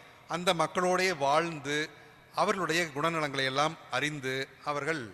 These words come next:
ஒரு ஆய்வுக் கட்டுரையை கிட்டத்தட்ட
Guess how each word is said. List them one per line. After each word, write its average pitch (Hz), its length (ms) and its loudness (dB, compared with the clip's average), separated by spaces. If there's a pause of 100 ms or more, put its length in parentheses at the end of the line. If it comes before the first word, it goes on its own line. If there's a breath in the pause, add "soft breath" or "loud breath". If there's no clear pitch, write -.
(300)
ஒரு 139 480 -4 (300)
ஆய்வுக் 156 320 0
கட்டுரையை 131 520 -4 (280 loud breath)
கிட்டத்தட்ட 143 580 0